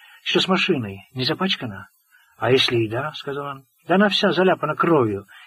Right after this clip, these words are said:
и неизвестно, какие пятна старые, а какие новые». Что касается обрывков ее одежды и крови, то Фред придумал обернуть капот машины куском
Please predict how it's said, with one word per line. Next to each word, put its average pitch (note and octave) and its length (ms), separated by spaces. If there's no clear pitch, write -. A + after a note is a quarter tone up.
и D3+ 60
неизвестно, F3+ 440
какие D3 240
пятна D3 260
старые, F#3 520
а B2+ 120
какие C#3+ 240
новые». D#3 460
Что - 180
касается F3+ 460
обрывков F3 440
ее F3+ 160
одежды F3 360
и - 20
крови, D#3 460
то C#3+ 80
Фред F3 240
придумал E3+ 400
обернуть D3+ 360
капот D3 320
машины E3 360
куском E3 420